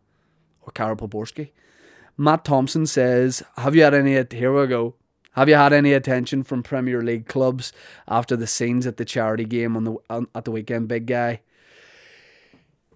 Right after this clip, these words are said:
Let's just say, I'm trying to be as, how can I be as cryptic as possible about this?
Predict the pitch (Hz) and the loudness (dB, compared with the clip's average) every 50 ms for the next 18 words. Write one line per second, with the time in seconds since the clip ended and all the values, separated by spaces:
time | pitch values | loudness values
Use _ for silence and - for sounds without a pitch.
0 | _ _ _ _ _ _ - - 135 143 147 156 170 180 180 - - - - - | _ _ _ _ _ _ -8 -2 2 4 6 6 6 4 2 -4 -8 -8 -8 -10
1 | - _ - - - 139 127 123 123 117 - - - - - - - - 127 120 | -12 _ -12 -4 0 2 2 2 2 0 -4 -10 -10 -10 -10 -8 -6 -4 -4 -2
2 | 127 127 117 120 131 139 135 - 143 139 135 127 123 117 - - - - 143 143 | -2 0 2 2 2 2 2 2 0 0 2 0 0 -2 -4 -10 -12 -6 -4 -2
3 | 165 160 175 156 139 131 127 123 123 - - - - - - - 131 117 - - | -2 -2 -2 -2 -2 0 0 -2 -2 -4 -10 -16 -16 -12 -6 -6 -6 -6 -6 -6
4 | - 120 - - 127 - - - - 127 113 107 - - 135 127 135 135 131 127 | -8 -6 -6 -6 -8 -8 -10 -10 -6 -6 -6 -6 -6 -6 -4 -2 -2 0 0 0
5 | 123 135 131 135 135 _ - 139 139 139 135 - - - | 0 -2 -2 -2 -2 _ -2 -2 0 -2 -2 -4 -8 -12